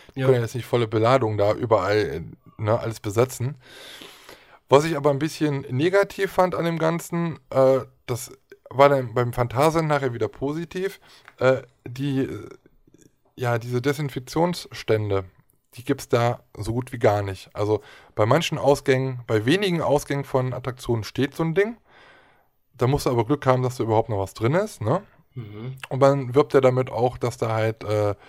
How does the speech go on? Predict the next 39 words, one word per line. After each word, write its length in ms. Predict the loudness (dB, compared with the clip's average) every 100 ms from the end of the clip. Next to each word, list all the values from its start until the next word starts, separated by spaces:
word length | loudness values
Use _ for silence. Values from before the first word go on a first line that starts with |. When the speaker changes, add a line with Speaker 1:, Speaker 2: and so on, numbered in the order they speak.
| -20 -18 0
Speaker 1:
ja, 400 | 4 4 4 -2 -6
weiß 180 | -4 -4
ich 120 | -6
nicht, 320 | -10 -10 -12
Charakter 400 | 2 4 4 4
rumlaufen 1000 | 4 4 0 0 6 8 6 4 -4 -4 -6
und 180 | -8 -2
auch 200 | -2 -2
die 120 | -4
Leute, 320 | 0 2 0
die 100 | -4
normalerweise 480 | -2 0 0 0 -2
in 80 | -8
den 120 | -8
Shows 320 | 0 0 0
sind, 200 | -2 -6 -8 -20 -20 -20 -8
die 60 |
sind 220 | -4 -4 -2
angezogen, 760 | -4 -6 -4 2 2 0 -6 2
laufen 300 | 4 4 0
auf 80 | -6
den 120 | -8
Straßen 420 | -4 -4 -4 -2
rum 260 | 0 0 -2
und 100 | -4
haben 220 | -2 -2
so 120 | -2 -2
Desinfektionsmittel 960 | -4 -6 -10 -6 -4 -4 -4 -6 -4
dabei. 380 | -4 0 0 -2 -8 -20 _ _
Da 80 | -6
kannst 240 | -2 0
du 40 | 2
hingehen, 300 | 0 0 0
dann 320 | 0 -2 -6
kriegst 300 | -8 -8 -8
du 40 |
die 120 | -6 -2
Hände 240 | 0 0
desinfiziert. 760 | -2 -8 -12 -12 -8 -4 -4